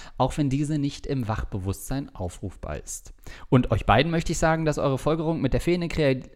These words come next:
Kreativität etwas weird ist. Musiker brauchen doch keine visuelle Fantasie, um vor Kreativität zu sprudeln und Stücke zu komponieren. Ideen sind nicht ausschließlich visueller Natur. Und zu Lars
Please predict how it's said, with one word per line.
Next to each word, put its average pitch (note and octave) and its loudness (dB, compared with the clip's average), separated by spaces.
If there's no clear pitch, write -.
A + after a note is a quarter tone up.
Kreativität C#3 2
etwas D#3 -2
weird G#4+ 6
ist. - -4
Musiker C#3+ 4
brauchen C3+ -2
doch B2+ 0
keine A#2 2
visuelle A2 2
Fantasie, B2 0
um A#2 -2
vor A2+ -4
Kreativität G#2+ -2
zu G#2 -4
sprudeln D3+ 0
und C#3 0
Stücke C3 0
zu A#2+ -4
komponieren. D#3 0
Ideen C#3 0
sind C3 -2
nicht - -4
ausschließlich A2 -4
visueller G#2 2
Natur. B2+ 0
Und A#2 -2
zu - -4
Lars G#2 2